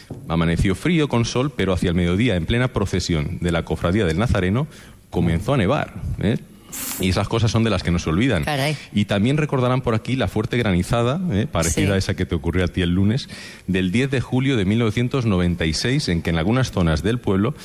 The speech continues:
Speaker 1: la capa de granizos llegó a alcanzar cuarenta centímetros, ¿eh? Son de esas granizadas que no se olvidan, ¿eh? Porque realmente impresiona ver eso. Y también, quizá los más mayores recuerden una gran inundación en el año mil novecientos cincuenta y ocho,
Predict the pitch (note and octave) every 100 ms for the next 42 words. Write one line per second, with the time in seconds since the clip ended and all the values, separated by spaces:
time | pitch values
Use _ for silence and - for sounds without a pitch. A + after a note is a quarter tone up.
0 | - - - E2+ F2 A#2 B2 C#3 B2+ G#2+
1 | G2+ C3+ A#2 F2 G2 G#2+ G#2 B2 - F#2+
2 | F#2 G#2 A#2+ A#2+ G#2 E2+ E2 D2 - C#2+
3 | F#2+ A2+ F2 F#2+ G#2 G2+ G2 F2 G#2 A#2+
4 | F2+ F#2 F2 E2 E2 D2 G2+ G#2+ D#2 -
5 | A2 - - - - - E2+ F2+ F#2+ A2
6 | - E2+ - F#2+ D#2+ D2+ C#2+ D2+ C#2 -
7 | - - - F#2+ F#2 F2+ G#2+ D3 B2 F#2
8 | - A2 A#2+ A#2 G#2+ G2+ A2+ C3+ - F2
9 | F2 A2 A#2 A#2 A2+ G2+ F#2+ G#2+ A#2 G#2+
10 | G2+ F2+ - A2 G2+ F2 G2+ G#2 F#2+ A#2
11 | A2+ G2+ A2 A2 F2+ E2+ D#2 A2 B2 A#2
12 | F#2+ - A#2+